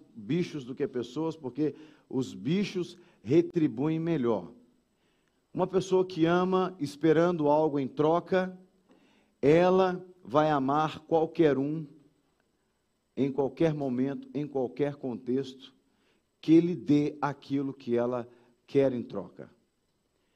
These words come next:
Uma pessoa que ama sempre com a expectativa de receber algo em troca, ela sempre vai amar qualquer um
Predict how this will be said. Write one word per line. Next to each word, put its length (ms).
Uma 120
pessoa 400
que 220
ama 480
sempre 520
com 100
a 40
expectativa 960
de 140
receber 480
algo 280
em 40
troca, 580
ela 260
sempre 600
vai 480
amar 640
qualquer 400
um 240